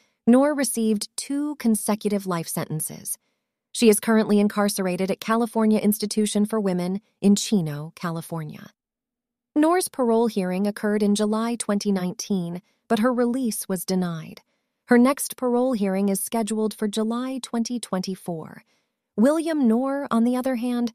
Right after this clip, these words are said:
received probation and was ordered to undergo therapy for his involvement in the murder of his sister, Susan.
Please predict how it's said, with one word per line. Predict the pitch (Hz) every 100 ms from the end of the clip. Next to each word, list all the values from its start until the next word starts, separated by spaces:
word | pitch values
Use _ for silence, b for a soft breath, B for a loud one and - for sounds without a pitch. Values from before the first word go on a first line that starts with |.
| _ -
received | 226 - 269 240 -
probation | - 214 220 240 - 175 180
and | 208 202
was | 202
ordered | 233 233 240
to | 220 233
undergo | 226 226 214 208
therapy | - 240 226 190 165
for | 170 196
his | 190 196
involvement | 190 190 208 220 175 165 170
in | 196
the |
murder | 190 202 214 190
of | 165 160
his | 180
sister, | - 240 - - 156
Susan. | 175 - 202 - 160 151 -